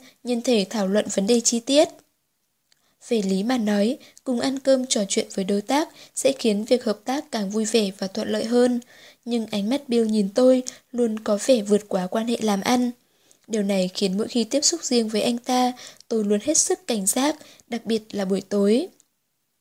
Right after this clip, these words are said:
"Rất xin lỗi, tối nay tôi có hẹn với bạn rồi, để hôm khác đi, hôm khác tôi mời anh." "Bạn, Tề Thiếu phải không?" Bill nói bằng thứ tiếng Trung ngọng nghịu. "Ừ." "Được thôi,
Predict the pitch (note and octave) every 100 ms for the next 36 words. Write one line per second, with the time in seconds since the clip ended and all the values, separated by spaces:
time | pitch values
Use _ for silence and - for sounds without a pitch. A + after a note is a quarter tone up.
0 | _ _ _ _ - C#4+ C#4+ A#3+ A3+ A#3+
1 | D4 - - _ C4+ C4+ C#4 C4+ C4+ B3
2 | C4+ C4+ G#3 G#3+ B3 G#3 G#3 G#3 G3 -
3 | - A3 G#3 A#3 D4+ D4+ C#4 B3+ C4 C4
4 | - _ B3 A3+ C#4 C#4 B3+ B3+ A3+ A3+
5 | G#3+ A#3+ B3+ B3+ - _ _ _ _ _
6 | _ _ _ _ _ _ _ B3+ A#3+ G#3+
7 | A3 A3+ - _ _ - A#3 A3+ G#3+ A3
8 | C4+ B3+ B3+ C4+ C#4 - _ _ _ _
9 | _ _ _ A3 A#3 A3 G#3 G3+ G3 B3+
10 | G#3+ G#3 G#3 G#3+ G#3+ C4 A#3 A#3 A#3+ A#3
11 | A#3+ - - _ _ _ _ _ _ _
12 | _ _ A3+ A3 A3 G3 - _ _ _
13 | _ _ _ _ _ _ _ _ _ _
14 | A3 A#3 B3+ B3+ C4